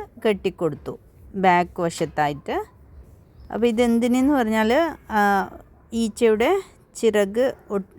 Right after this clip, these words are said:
ആ, കെട്ടി വെക്കാനാണ്. അപ്പോൾ ഈച്ചൻ്റെ ചിറകിൽ കാണിച്ചു തരാം. ഇതുപോലെ നമ്മൾ നൂല് കെട്ടി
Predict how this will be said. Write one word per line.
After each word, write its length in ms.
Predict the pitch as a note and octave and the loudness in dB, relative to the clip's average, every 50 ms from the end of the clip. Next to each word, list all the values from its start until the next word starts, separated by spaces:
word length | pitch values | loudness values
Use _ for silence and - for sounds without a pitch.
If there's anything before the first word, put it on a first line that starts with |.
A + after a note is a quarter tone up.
| G3 G3+ F#3+ | -4 -2 0
ആ, 0 | F#3+ F#3 F3 F3 E3 - - - - - | 2 2 2 0 0 -2 -6 -10 -6 0
കെട്ടി 340 | A3+ G#3+ G3 - - A#3 A#3 A#3 C4 | 0 0 0 -2 -2 -2 0 2 2
വെക്കാനാണ്. 640 | B3 A3+ - - F3 E3 D#3 D3 D3+ D3+ D#3 F#3+ D4 F#4 F4+ - - - - _ - _ - - - _ _ - _ - - _ - - - - - - | 0 0 0 -2 -2 -2 0 -2 -4 -4 -4 -2 -4 -4 -4 -8 -18 -20 -20 _ -20 _ -20 -20 -20 _ _ -20 _ -20 -20 _ -20 -20 -20 -20 -20 -14
അപ്പോൾ 160 | - F#3+ G#3 G#3 G3+ G3 | -4 -2 0 0 0 0
ഈച്ചൻ്റെ 420 | G#3 G#3 - - A3 A3 A3 A#3 A#3 - - - - - - | -2 -2 -2 -2 0 2 4 2 2 2 -2 -10 -20 -12 -2
ചിറകിൽ 400 | - A3+ G3+ G#3+ G3+ G3+ G#3+ A3 A#3 A#3 A3+ | 0 0 2 2 0 0 0 -2 0 2 2
കാണിച്ചു 380 | F#3 E3+ F3 F3+ F3 - - F#3 E3 | 2 2 0 -2 -4 -4 -4 -4 -2
തരാം. 260 | C#3+ D3+ G3 D#4 F#4+ F#4 - - - - - - _ - - - - _ - - - G#3 | -2 -2 -2 -2 -2 -2 -6 -16 -20 -20 -20 -20 _ -20 -20 -20 -20 _ -18 -8 -6 0
ഇതുപോലെ 460 | G3+ A3+ G#3+ G#3 G#3+ G#3+ G#3 G#3+ C4 F#4+ G#4+ G4+ - - - A3 | 0 0 2 4 2 2 4 2 0 0 -2 -4 -12 -12 -8 -6
നമ്മൾ 180 | G#3+ G#3 G3+ G3+ G#3 G#3 | -4 -2 0 0 2 2
നൂല് 240 | G#3 G3+ F#3+ F3+ G3 F#3 G3 | 2 0 0 0 -2 -2 -2
കെട്ടി 240 | F#3+ E3+ - - | -4 -4 -4 -6